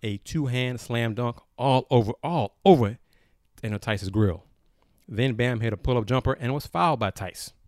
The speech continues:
Next, Bam made the free throw to, to complete the three-point play, followed that by splitting two free throws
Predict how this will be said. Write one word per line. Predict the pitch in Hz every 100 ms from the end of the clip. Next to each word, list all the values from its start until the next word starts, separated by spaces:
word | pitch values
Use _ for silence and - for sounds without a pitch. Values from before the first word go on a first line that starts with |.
| _ _ _ - _ _ _ _ _ _ _
Next, | 160 156 - - - -
Bam | 113 117
made | 120 123 117 - _ _ _ _ _ _ _ _ _ _
the | -
free | - 151
throw | - 143
to, | 135
to | - 117
complete | - - 143 147
the | 120
three-point | 123 117 113 104 -
play, | 165 214 - _ _ _ _ _ _
followed | - 131 117
that | 120 120
by | 107 95
splitting | - - - - 220 185
two | - 123
free | 131
throws | 123 127 131 131